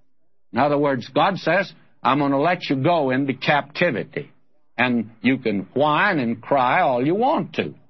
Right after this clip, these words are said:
but God judges sin, and God does that today, friends. No one's really getting by with sin. We fail the young people today, and they've scattered throughout the world. You find venereal disease in,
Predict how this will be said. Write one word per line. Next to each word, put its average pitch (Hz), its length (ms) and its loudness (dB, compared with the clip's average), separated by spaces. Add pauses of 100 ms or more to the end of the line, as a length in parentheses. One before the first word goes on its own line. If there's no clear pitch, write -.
but 117 220 0 (340)
God 160 360 2
judges 156 520 0 (220)
sin, 131 540 -2 (180)
and 135 260 0
God 151 280 0
does 135 280 0
that 151 300 0
today, 180 480 0
friends. 98 460 -6 (320)
No 247 260 2
one's 156 360 0
really 143 380 0
getting 110 420 0
by 104 280 2
with 90 220 -4
sin. 87 600 -4
We 117 140 0
fail 139 480 0
the 104 160 -2
young 143 500 0
people 147 380 -2
today, 143 540 0 (560)
and 113 400 0 (180)
they've 104 260 0
scattered 156 720 -2
throughout 151 440 0
the 135 80 0
world. 175 640 0 (180)
You 92 160 -2
find 135 440 0
venereal 120 720 0
disease 135 560 -2
in, 101 200 -2